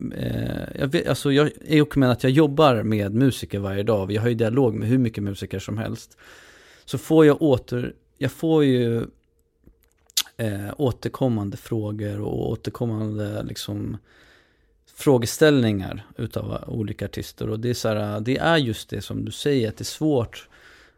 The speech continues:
att komma in i, i musikbranschen. Men jag säger till dem, jag säger till dem, men, men, men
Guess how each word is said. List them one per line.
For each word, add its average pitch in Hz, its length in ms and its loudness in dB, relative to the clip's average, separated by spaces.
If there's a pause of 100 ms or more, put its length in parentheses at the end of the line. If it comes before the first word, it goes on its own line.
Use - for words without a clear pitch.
(160)
att - 140 -12
komma 117 300 -2
in 131 280 2
i, 98 240 -4
i - 120 -4
musikbranschen. 104 800 -4
Men 131 160 0
jag 135 100 2
säger 202 280 0
till - 160 -6
dem, 104 300 -4 (640)
jag 127 100 0
säger 170 220 2
till - 140 -4
dem, 127 120 4
men, 127 220 2 (200)
men, 135 440 -12
men 160 200 -2